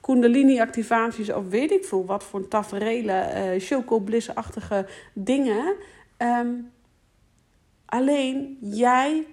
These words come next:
kan voelen wanneer het momentum is. En wat wil onze ego, onze mind? Die wil dus eigenlijk, ehm, eh, of laat ik zeggen, ons ego. Ons ego wil eigenlijk gas geven op die lolly, wil door, die wil gestreeld worden, die wil zich,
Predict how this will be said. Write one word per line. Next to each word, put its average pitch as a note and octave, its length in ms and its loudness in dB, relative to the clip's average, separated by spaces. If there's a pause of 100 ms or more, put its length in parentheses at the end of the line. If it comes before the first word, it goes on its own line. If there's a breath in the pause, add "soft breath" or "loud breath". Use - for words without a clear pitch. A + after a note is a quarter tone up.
kan B3 460 -2
voelen A3+ 480 -2
wanneer A3 300 2
het A3 140 -4
momentum G#3+ 580 -4
is. A3 420 -6 (320 loud breath)
En C4 160 -2
wat D4+ 180 4
wil C#4 360 -2
onze A3 680 -4 (220)
ego, D4+ 480 2
onze F#3+ 440 0
mind? G#3+ 640 0 (260 loud breath)
Die A#3+ 280 -4
wil G#3+ 220 2
dus F#3+ 240 -4
eigenlijk, F#3 720 -6 (1040)
ehm, F3+ 400 0 (380 loud breath)
eh, F#3+ 180 -10
of F3 100 -12
laat F#3+ 140 2
ik F#3+ 80 -8
zeggen, - 220 -6
ons F#3+ 180 -8
ego. A3+ 340 -2
Ons G3+ 260 -4
ego C4+ 340 -2
wil F#3+ 140 -8
eigenlijk F3 340 -8
gas B3 240 -2
geven F#3+ 320 -4
op E3+ 80 -10
die F3 120 -6
lolly, F3 280 -4
wil F#3 160 0
door, A3+ 260 0
die F3 100 -4
wil D#3+ 100 -4
gestreeld A#3+ 580 -2
worden, E3 240 -6
die F3 140 -8
wil G#3 180 0
zich, G#3+ 220 -6